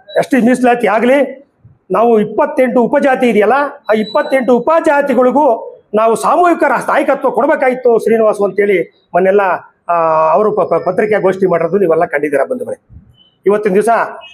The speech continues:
ನಮ್ಮ ಕಾಡುಗೊಲ್ಲ ಸಮಾಜದಿಂದ ಶಾಸಕರಾಗಿ ಅಧಿಕಾರವನ್ನು ಅನುಭವಿಸಿ ಇವತ್ತು ನಮ್ಮ ಕಾಡುಗೊಲ್ಲ ಬಂಧುಗಳನ್ನ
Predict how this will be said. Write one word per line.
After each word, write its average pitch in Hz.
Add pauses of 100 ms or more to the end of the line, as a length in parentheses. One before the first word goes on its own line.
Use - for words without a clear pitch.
(180)
ನಮ್ಮ 190
ಕಾಡುಗೊಲ್ಲ 233
ಸಮಾಜದಿಂದ 214 (600)
ಶಾಸಕರಾಗಿ 233 (480)
ಅಧಿಕಾರವನ್ನು 269
ಅನುಭವಿಸಿ 240 (180)
ಇವತ್ತು 220
ನಮ್ಮ 190
ಕಾಡುಗೊಲ್ಲ 233
ಬಂಧುಗಳನ್ನ 240